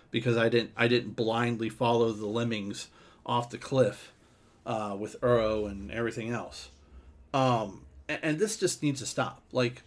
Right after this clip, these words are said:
when I see the word unplayable, and I get it, some people are trying, trying to say something different, but to me it comes across as negative.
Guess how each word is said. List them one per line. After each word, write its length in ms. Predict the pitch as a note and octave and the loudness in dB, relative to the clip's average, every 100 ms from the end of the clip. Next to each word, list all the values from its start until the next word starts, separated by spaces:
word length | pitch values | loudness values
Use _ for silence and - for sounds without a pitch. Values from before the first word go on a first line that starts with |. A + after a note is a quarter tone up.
| - _ | -20 _
when 260 | C#3 C#3 C3+ | 0 2 2
I 140 | D3 | 0
see 180 | E3+ - | -4 -2
the 120 | F#3+ | 0
word 240 | D#3 C#3+ C#3 | 2 2 2
unplayable, 720 | B2+ B2+ C#3 C3 A#2+ G2 F2+ - - - - - | 0 0 2 4 2 -2 -10 -16 -20 -20 -20 -12
and 120 | - | -6
I 140 | G3 A3 | -2 -2
get 220 | D3 D3+ | 2 2
it, 120 | A2+ | 2
some 240 | - D3 C#3+ | 0 -2 0
people 280 | D3+ C3 | -4 -2
are 80 | C3 | -2
trying, 460 | B2 C#3 B2+ B2+ B2+ - | -2 -2 0 0 -2 -10
trying 240 | - D3 C#3 | -6 -2 0
to 80 | B2 | 0
say 200 | C#3 B2 | 0 0
something 360 | C3 B2 G#2+ | -2 -4 -4
different, 360 | G#2+ C#3+ G2+ - - | -2 -2 -4 -14 -6
but 240 | A#2+ A#2+ - | -6 -6 -8
to 120 | - | -6
me 340 | C3+ C#3+ F#3 F3 | -4 -2 0 -2
it 140 | - | -4
comes 300 | - C3+ B2+ | -6 -4 -2
across 480 | B2 - A#2+ A2 - | -4 -2 -2 -2 -4
as 320 | A2 G#2+ - - - - - | -6 -6 -10 -20 -20 -14 2
negative. 520 | B2+ A2 - - - | 2 2 -2 -14 -20